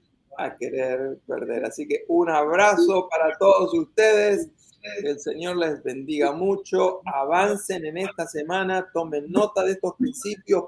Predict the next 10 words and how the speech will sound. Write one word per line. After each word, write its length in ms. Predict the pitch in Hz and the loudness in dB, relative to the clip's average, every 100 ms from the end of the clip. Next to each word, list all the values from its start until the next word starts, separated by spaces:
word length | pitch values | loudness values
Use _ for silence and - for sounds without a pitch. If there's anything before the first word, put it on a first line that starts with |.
| _ | _
pónganlos 480 | 202 226 208 202 185 | 0 2 2 2 2
por 220 | 185 165 - | -2 -6 -2
práctica 580 | 202 202 208 202 220 - - - | 0 0 -2 2 2 0 -12 -6
y 140 | - - | 2 4
recuerden 500 | 170 165 226 247 233 | 4 4 4 4 4
que 80 | 170 | 4
estamos 300 | 185 214 196 | 4 2 0
esperando 420 | 185 180 202 208 | 0 0 2 0
un 80 | 202 | 2
comentario. 800 | 190 185 175 185 170 143 - | 0 -2 2 4 4 0 -6